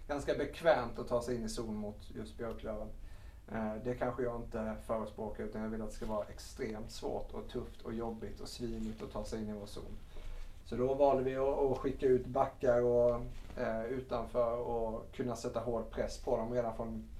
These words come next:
egentligen från anfallszon och hela vägen in i vår zon så ska det vara sjukt jobbigt att ta sig in med en bättre backcheck och en bättre track där vi jagar puckföraren på ett bättre sätt och sorterar ut dem och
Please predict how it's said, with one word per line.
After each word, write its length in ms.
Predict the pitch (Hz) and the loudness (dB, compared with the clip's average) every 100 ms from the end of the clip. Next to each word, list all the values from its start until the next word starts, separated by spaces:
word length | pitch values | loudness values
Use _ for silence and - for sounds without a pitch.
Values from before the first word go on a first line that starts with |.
| - - | -10 -2
egentligen 300 | 143 - 175 | 0 0 2
från 120 | 180 | 4
anfallszon 560 | 160 147 127 123 135 127 | 4 4 2 2 0 0
och 60 | |
hela 180 | 131 127 | 2 4
vägen 300 | 120 120 123 | 4 4 0
in 80 | 120 | -2
i 20 | |
vår 140 | 117 113 | -4 -4
zon 260 | - 110 | -4 -6
så 100 | 107 | -8
ska 160 | 113 127 | -4 -2
det 60 | 123 | 0
vara 220 | 117 113 - - - | 0 -2 -8 -10 -10
sjukt 380 | - - 127 - | -8 -4 -4 -2
jobbigt 240 | 123 120 113 | -2 -2 -4
att 60 | |
ta 120 | 120 | -4
sig 220 | 113 117 113 | -4 -4 -4
in 140 | 110 | -4
med 180 | 113 113 - - - - - - - | -4 -6 -8 -14 -12 -12 -12 -12 -4
en 220 | 131 120 | -2 0
bättre 260 | 131 - 127 | 0 0 0
backcheck 500 | 120 113 - 110 117 | 0 0 -4 -4 -4
och 60 | |
en 60 | 113 | -4
bättre 260 | 113 - | -4 -4
track 480 | - 127 - - - | -4 -4 -4 -6 -8
där 120 | - 110 | -4 -2
vi 160 | 110 | 0
jagar 500 | 113 113 110 110 107 104 - | 0 0 0 -2 -2 -4 -6
puckföraren 540 | - - - 107 107 104 | -6 -6 0 0 0 -4
på 100 | 110 | -8
ett 100 | - | -6
bättre 280 | 110 - 107 | -6 -6 -6
sätt 260 | 107 107 | -6 -6
och 60 | - | -6
sorterar 420 | 117 107 110 113 | -6 -4 -4 -4
ut 240 | 107 104 | -4 -6
dem 200 | - 107 | -6 -4
och 240 | 107 208 | -4 -6